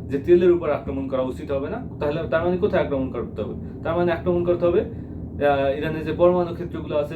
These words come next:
তাদের, তাদের যে পরমাণু গবেষণা কেন্দ্র আছে বা পরমাণুর যে, আহ, ইয়েগুলো আছে, ডিপোগুলো আছে, সেখানে আক্রমণ করতে হবে। মানে সে ultimately বলে দিতেছে যে তুমি পরমাণুতে আক্রমণ করো,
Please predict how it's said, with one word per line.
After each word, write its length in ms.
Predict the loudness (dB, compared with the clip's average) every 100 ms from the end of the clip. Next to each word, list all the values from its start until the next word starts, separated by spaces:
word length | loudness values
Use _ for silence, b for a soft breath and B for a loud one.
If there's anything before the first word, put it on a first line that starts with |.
| -6
তাদের, 220 | -4 -4 0
তাদের 200 | 0 0
যে 60 |
পরমাণু 320 | 0 0 0 0
গবেষণা 380 | 0 0 -4
কেন্দ্র 280 | -6 -4 2
আছে 280 | 2 2 0 B B -6
বা 120 | -4
পরমাণুর 500 | 2 2 2 -2 0
যে, 320 | 4 4 4 -2 B -6
আহ, 260 | -2 -2 0
ইয়েগুলো 320 | -2 -2 -2
আছে, 240 | 2 2
ডিপোগুলো 480 | 2 -2 -4 0 0
আছে, 140 | 0
সেখানে 320 | 0 2 2 2
আক্রমণ 320 | 0 -4 -2
করতে 240 | -4 -4
হবে। 180 | -6 -8 -10 B -6
মানে 200 | 0 0
সে 120 | 2
ultimately 640 | 2 2 2 2 2 -2 -2
বলে 200 | -2 -2
দিতেছে 380 | -2 0 0 0
যে 100 | 0
তুমি 180 | 0 2
পরমাণুতে 480 | 2 2 -2 -4 -2
আক্রমণ 420 | -2 -4 -6 -4
করো, 360 | 0 2 0